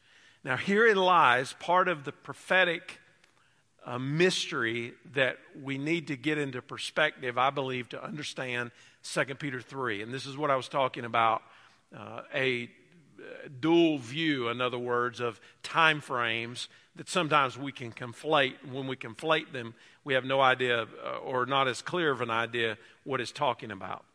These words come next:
There's some confusion related to Second Peter three because the,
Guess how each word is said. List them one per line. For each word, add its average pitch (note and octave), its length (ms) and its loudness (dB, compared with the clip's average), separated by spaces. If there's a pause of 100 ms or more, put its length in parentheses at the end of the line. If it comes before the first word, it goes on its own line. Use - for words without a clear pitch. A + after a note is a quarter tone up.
(380)
There's F3 240 2
some F#3 140 0
confusion F#3+ 640 -4
related C3 420 0
to B2+ 80 -8
Second C3+ 260 -6
Peter B2 180 -6
three E3 400 0
because C3 520 -2 (340)
the, - 120 -6